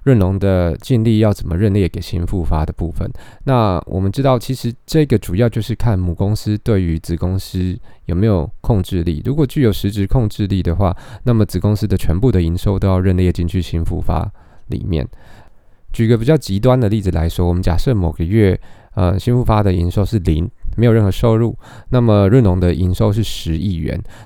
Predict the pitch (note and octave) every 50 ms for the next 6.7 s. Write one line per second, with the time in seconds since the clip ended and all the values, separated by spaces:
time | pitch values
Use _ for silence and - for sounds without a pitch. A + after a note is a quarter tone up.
0 | - - E3 E3 C#3 G#2+ F#2+ A#2+ C#3 B2 - C3 B2 A#2 G#2+ G2 G2 G#2 - -
1 | - - B2+ B2 C3+ A2+ G#2+ A2 G#2+ G#2 - C#3 - G#2 G2 G#2+ A2 G2 F2+ F2+
2 | E2 C2 D#2 F2+ F2+ - - A2+ G#2+ G#2+ G#2+ G#2+ G#2 - - - - - - B2+
3 | A2+ A#2 A2 F#2+ E2 D#2 F2 G2 F#2 - G2 F#2+ F2+ F2 F#2 F2 E2+ - - F2
4 | F#2 - - G2 G2 F#2 F#2 F#2+ F2+ F2 - E2 E2+ D#2+ - F#2 F#2 F2 E2 E2
5 | D#2 F#2+ G#2+ G#2+ F#2 E2+ E2 - - A2+ F#2 - F#2 - E2 - G2 E2 D#2 D2+
6 | - - - - D2 D#2 D2+ F2 E2 D2+ C#2+ C#2+ B1+